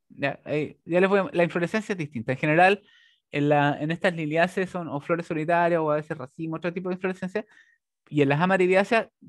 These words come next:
voy para allá. Entonces, no me adelanto, pero, eh, tienen una umbela asociada con una bráctea, que es típico, ultra típico de las, eh, amarilidáceas. Y así que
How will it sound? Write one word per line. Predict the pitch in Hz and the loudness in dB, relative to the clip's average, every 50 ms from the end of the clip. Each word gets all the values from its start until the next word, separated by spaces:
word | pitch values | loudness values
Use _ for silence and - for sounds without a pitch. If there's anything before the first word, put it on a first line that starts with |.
| - _ - | -20 _ -2
voy | 131 196 208 | 2 2 2
para | - - 208 | 4 4 4
allá. | 208 196 123 107 | 4 4 4 2
Entonces, | - - 165 160 - - 170 165 151 - - | -2 -6 -8 -8 -6 -4 -4 -4 -4 -6 -10
no | 165 175 175 | -10 -8 -6
me | 175 180 | -4 -4
adelanto, | 180 185 196 208 208 - 220 202 | -2 0 0 -2 -2 0 -2 -2
pero, | 190 185 175 175 165 - - _ _ _ _ _ _ _ _ _ _ _ _ _ _ _ _ _ | -2 -2 -2 -2 -2 -4 -6 _ _ _ _ _ _ _ _ _ _ _ _ _ _ _ _ _
eh, | - 151 147 147 143 143 - - | -2 0 2 2 2 2 0 -2
tienen | - 185 180 185 185 180 - | -2 -2 -2 -2 -4 -6 -6
una | 175 170 165 | -6 -6 -6
umbela | 170 160 151 151 175 185 180 180 190 202 - _ _ _ | -6 -6 -4 -2 0 0 2 2 0 -2 -4 _ _ _
asociada | - 151 - 160 151 - 170 165 | -14 -12 -10 -10 -6 -4 -4 -4
con | 165 170 | -4 -4
una | 170 165 147 139 | -4 -4 -2 -2
bráctea, | 135 147 135 127 - - 131 110 | 0 0 -2 -2 -4 -6 -6 -6
que | 123 | -8
es | 120 _ _ _ _ _ _ _ _ _ _ _ _ _ _ _ _ | -10 _ _ _ _ _ _ _ _ _ _ _ _ _ _ _ _
típico, | - 269 247 233 226 226 226 220 | 0 0 2 0 0 0 2 2
ultra | 190 214 226 226 - 226 214 | 2 2 -2 0 2 2 2
típico | 214 208 196 196 196 196 190 | 2 2 0 -2 -2 -2 -2
de | 185 180 170 | -2 -2 -2
las, | 170 165 165 156 _ _ _ _ _ _ _ _ - | -2 -2 -2 -4 _ _ _ _ _ _ _ _ -10
eh, | 151 151 143 - | -10 -8 -6 -4
amarilidáceas. | 156 151 147 139 127 123 113 104 - - _ - | -2 -2 -2 -2 -2 -4 -6 -6 -8 -12 _ -12
Y | - 139 | -8 -6
así | 131 131 139 - - 147 | -4 -4 -4 -6 -8 -8
que | 147 143 131 - - | -6 -6 -6 -8 -10